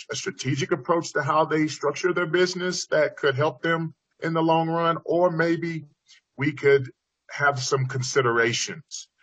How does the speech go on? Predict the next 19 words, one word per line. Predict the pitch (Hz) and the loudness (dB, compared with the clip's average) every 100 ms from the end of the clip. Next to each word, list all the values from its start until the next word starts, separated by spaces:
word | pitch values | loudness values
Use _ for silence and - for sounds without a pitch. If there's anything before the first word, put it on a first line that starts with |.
| _ _ _ 113 | _ _ _ -4
in | 113 107 101 | -4 -4 -6
how | 120 123 | 0 2
we | 120 117 | 2 0
roll | 107 113 110 | 0 2 4
out | 107 - | 2 -2
programs | - 107 101 104 107 104 | -2 -2 -2 -4 -6 -6
or | 98 104 | -6 -4
in | 101 | -6
the | |
bylaws | 92 104 113 110 104 107 101 | -2 0 0 0 0 0 -2
of | 104 | -6
the | 107 | -8
program | - 107 104 107 104 101 | -6 -6 -4 -6 -8 -6
or | |
whatever, | 107 110 107 98 95 | -4 -2 -2 -2 -6
guidance, | 98 101 107 104 - | -6 -6 -6 -10 -10
guidance | 107 104 107 - | -4 -4 -6 -12
documents, | 107 104 101 101 - | -10 -10 -14 -18 -12
whatever, | 107 104 95 90 | -6 -6 -6 -10